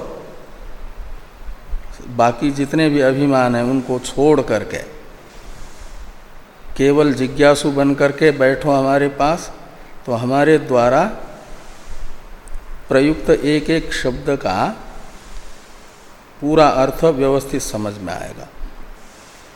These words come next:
लेकिन अपने, अपने पूर्वाग्रहों को छोड़ करके बैठना पड़ेगा हमारे पास।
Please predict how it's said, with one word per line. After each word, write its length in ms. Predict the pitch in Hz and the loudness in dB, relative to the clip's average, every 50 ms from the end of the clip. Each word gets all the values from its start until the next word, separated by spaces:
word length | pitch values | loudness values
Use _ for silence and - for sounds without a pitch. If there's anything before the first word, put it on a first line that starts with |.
| - - - - - - - - - - - - - - - - - - | -20 -20 -20 -20 -20 -20 -18 -18 -16 -16 -16 -18 -18 -20 -20 -18 -14 -8
लेकिन 420 | 117 120 127 123 - 160 196 226 220 - - - - - - - - - - - - - - - - - - - - - - - | -4 -4 -2 0 2 2 2 2 0 -4 -10 -16 -16 -18 -20 -20 -20 -20 -20 -20 -20 -18 -16 -14 -12 -10 -8 -6 -6 -8 -8 -4
अपने, 460 | - 104 120 123 135 143 170 175 180 180 175 - - - - - - - - 120 | -2 -2 0 2 2 4 6 6 6 4 2 -2 -10 -12 -14 -14 -14 -6 -2 0
अपने 280 | 131 123 151 156 156 143 | 0 0 2 2 2 2
पूर्वाग्रहों 800 | - - 139 139 143 151 147 143 135 139 135 135 135 139 139 | 0 0 -2 0 4 4 6 4 4 4 2 2 2 2 0
को 200 | 135 - 160 165 | 0 0 0 -2
छोड़ 400 | 156 - - - 131 139 151 151 | -2 -2 -4 -2 0 2 2 2
करके 320 | 147 - 143 139 135 147 131 | 2 2 0 0 0 0 0
बैठना 400 | 117 117 113 110 - 135 131 123 | 2 0 0 0 0 0 0 0
पड़ेगा 380 | 120 110 107 107 107 101 104 | 0 -2 -4 -4 -2 -4 -4
हमारे 300 | 101 104 104 107 104 104 | -4 -4 -4 -6 -6 -6
पास। 420 | 101 - 98 101 104 101 - - | -8 -8 -6 -6 -6 -8 -10 -14